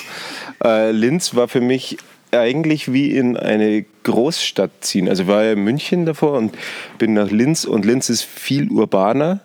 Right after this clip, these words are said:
als München, kommt mir so vor. Das mag dran liegen, dass das, äh, ziemlich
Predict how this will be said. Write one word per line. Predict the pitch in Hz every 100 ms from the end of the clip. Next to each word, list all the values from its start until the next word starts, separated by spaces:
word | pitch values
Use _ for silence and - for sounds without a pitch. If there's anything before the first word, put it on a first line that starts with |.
| -
als | - 113 113 110 - - - _
München, | 123 143 - 92 87 -
kommt | - 110
mir | 113 110
so | 104
vor. | 95 95 - - - - -
Das | - 107
mag | 110 113
dran | - 110
liegen, | 107 120
dass | 107 101 -
das, | 101 95 - -
äh, | 98 92
ziemlich | - 113 104